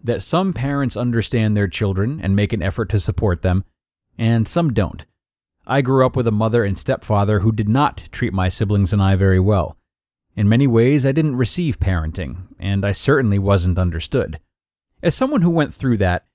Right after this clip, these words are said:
believe me when I say you do not want your child feeling like nobody understands them. You don't want your child to feel unsupported or unheard. That being said,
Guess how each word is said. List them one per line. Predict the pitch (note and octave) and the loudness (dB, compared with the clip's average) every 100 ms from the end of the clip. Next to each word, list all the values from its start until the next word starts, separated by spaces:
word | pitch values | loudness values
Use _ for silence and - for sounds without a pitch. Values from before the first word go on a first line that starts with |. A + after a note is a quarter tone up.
| _ _ - | _ _ -2
believe | C3 G#3+ A#3 | 0 0 -4
me | G3+ F#3+ | -2 -2
when | E3+ C#3+ | 0 0
I | A#2 | 0
say | - A2+ F2+ | 0 -2 -2
you | F2 B2 C3 | -4 -4 -2
do | C3 | 0
not | C3 D3 - | 2 0 0
want | A#2 A2+ | -2 -2
your | G#2+ G#2+ | -2 -4
child | - A#2 G#2+ G#2 | 0 2 2 0
feeling | - B2 A2+ G2+ | -2 0 2 2
like | G2+ F#2+ | 0 0
nobody | G#2 G2 G2 F#2+ | 0 2 2 2
understands | F2+ F2 - G#2 F#2+ E2 | 0 -2 -2 -2 0 -2
them. | - B1 - _ _ _ _ _ | -6 -12 -14 _ _ _ _ _
You | A2 | -4
don't | G2+ B2 - | 0 0 0
want | B2 F2+ | -6 -4
your | A#2 | -6
child | - A#2 A#2+ A2+ - | -2 0 2 0 -2
to | |
feel | - B2+ A#2 A2 | -4 0 0 2
unsupported | A2+ - A2+ - A#2 G2+ F#2+ | 0 -2 -4 0 0 2 0
or | G2 F2+ | 0 0
unheard. | G#2+ E2 G#2+ B2+ C#2 - _ _ _ _ _ | -2 -2 -4 -4 -8 -14 _ _ _ _ _
That | F#2 F2 | -10 -6
being | B2 C3 C#3+ | -2 -2 0
said, | A3 E3 A#2+ | 2 2 0